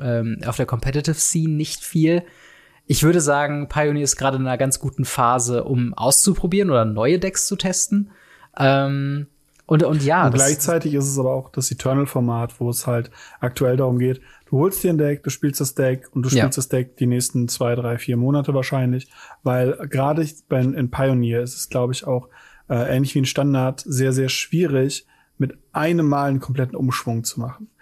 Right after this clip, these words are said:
Speaker 1: Ja.
Speaker 2: Im Standard hilft das die Rotation.
Speaker 1: Ja.
Speaker 2: Da sind wir uns alle sehr, sehr einig. Im, äh, Pioneer gibt's das eben nicht. Wir haben hier
Speaker 1: Voll.
Speaker 2: ein Eternal-Format, das affordable ist, das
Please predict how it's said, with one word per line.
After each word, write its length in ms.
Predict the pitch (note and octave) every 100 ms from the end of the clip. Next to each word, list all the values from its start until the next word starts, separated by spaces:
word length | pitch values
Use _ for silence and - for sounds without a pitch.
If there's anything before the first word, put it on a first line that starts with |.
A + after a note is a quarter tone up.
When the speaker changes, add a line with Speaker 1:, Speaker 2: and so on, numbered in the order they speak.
| - -
Speaker 1:
Ja. 120 | B2
Speaker 2:
Im 60 | A2
Standard 420 | - E3+ G3+ F#3
hilft 400 | - E3 E3+ -
das 220 | D#3 D3
die 80 | -
Rotation. 640 | C#3 C3+ B2+ - A#2+ C#3 - - _ - -
Speaker 1:
Ja. 160 | B2+
Speaker 2:
Da 140 | B2+ A#2+
sind 120 | C3
wir 60 |
uns 140 | B2+ -
alle 220 | C3+ B2
sehr, 180 | C3 A#2+
sehr 140 | B2+
einig. 300 | B2 B2+ D3 - - - - -
Im, 280 | C3+ C3 D3+
äh, 260 | C3 B2+ C3 - _
Pioneer 480 | - G3 E3 D#3 D3+
gibt's 260 | F#3+ -
das 200 | - C#3
eben 200 | A#2+ A#2
nicht. 320 | A2+ - B2+
Wir 160 | C3+ B2+
haben 440 | C#3+ E3 F3+ F3+
hier 340 | E3 D3 C#3+ C#3+
Speaker 1:
Voll. 180 | F3+ B2+
Speaker 2:
ein 220 | B2+ C3+
Eternal-Format, 920 | C#3 - D#3+ G#3 - F3+ F3 E3 E3+ - - -
das 340 | - C3 - -
affordable 680 | B2+ - C#3+ F3 G3 F#3 F#3+
ist, 360 | G3 - - _ - - -
das 380 | C#3 C3+ -